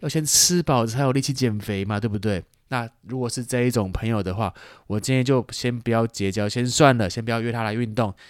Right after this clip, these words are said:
因为这种损友反而会抵制你健身运动的，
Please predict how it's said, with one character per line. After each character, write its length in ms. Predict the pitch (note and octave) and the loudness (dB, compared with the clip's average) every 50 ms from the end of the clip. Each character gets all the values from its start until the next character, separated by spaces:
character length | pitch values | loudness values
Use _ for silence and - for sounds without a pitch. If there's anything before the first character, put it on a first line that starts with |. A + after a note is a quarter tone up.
| - _ _ _ | -20 _ _ _
因 100 | - C#3+ | -4 -2
为 60 | D3 C3+ | -2 -2
这 120 | - D3 | -2 0
种 180 | C#3 C3+ A2+ A2 | 0 0 0 0
损 300 | - - - A#2+ A#2+ C3+ | -2 2 4 4 6 8
友 160 | C#3 B2+ A2 | 6 6 6
反 240 | - - - A2+ A2 | 4 2 -2 -2 0
而 140 | G#2+ G#2+ | -2 -2
会 240 | G#2+ - C#3+ B2+ A#2 - _ _ | -2 0 0 0 0 -2 _ _
抵 220 | - A2+ G2+ G2+ | -6 -6 -4 -6
制 260 | F#2+ - - D3 C#3 | -4 -2 0 0 2
你 220 | B2 A2+ G#2+ F#2 F2+ | 2 0 -2 -4 -2
健 240 | - C3+ B2+ A#2+ | 0 0 2 2
身 200 | A2 - A#2+ A2+ | 0 0 -2 -2
运 220 | G#2 F#2 A#2+ A2+ G#2+ | -2 -2 -4 -4 -4
动 200 | G#2+ A#2 A2 G#2+ | -4 -4 -4 -2
的， 180 | G2 G2+ F#2+ | -4 -4 -6